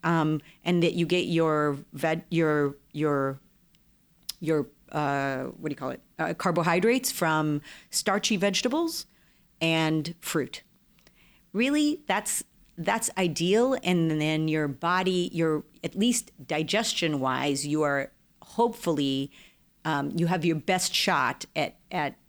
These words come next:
giving yourself the nutrients that you need and keeping yourself away from chemicals and biochemicals and things that you do not want or need. Um,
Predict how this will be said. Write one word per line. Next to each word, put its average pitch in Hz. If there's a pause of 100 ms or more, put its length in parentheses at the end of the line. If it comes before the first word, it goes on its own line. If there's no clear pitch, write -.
(360)
giving 175
yourself 151
the 139
nutrients 156
that 135
you 139
need 196 (260)
and 147
keeping 202
yourself 151
away 143
from 135
chemicals 143
and 139
biochemicals 135
and -
things 139
that 131
you 165
do 160
not 185 (260)
want 147
or 143
need. 139 (720)
Um, 156